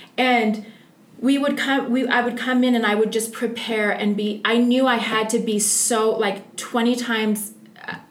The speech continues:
twenty steps ahead of everybody else just because, in order for them to listen to me. Because I am a female,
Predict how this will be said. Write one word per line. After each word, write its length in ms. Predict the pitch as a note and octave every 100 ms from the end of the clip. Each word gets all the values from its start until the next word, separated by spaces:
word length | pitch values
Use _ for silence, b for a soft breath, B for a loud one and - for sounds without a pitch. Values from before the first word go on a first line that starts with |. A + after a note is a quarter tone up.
| _ - _ - - -
twenty 280 | - D#4+ D#4
steps 240 | G4+ A#3+
ahead 240 | G3 G#3
of 80 | A3 -
everybody 400 | A3 G#3+ G#3+ G#3
else 260 | G#3+ C#4 -
just 320 | A#3 A3+ -
because, 720 | A3 G3+ - G#3 G#3 G3 - B B B
in 140 | A3+
order 240 | A3+ G#3+ G#3
for 100 | G#3+
them 160 | G3+
to 140 | G3 G#3
listen 340 | F3+ F3+ F3+
to 140 | F3 F3+
me. 340 | F3 - - B -
Because 300 | A#3+ B3 A3
I 120 | G#3
am 120 | A#3+
a 60 | B3+
female, 640 | - C4+ A#3+ A3 G#3+ A#3+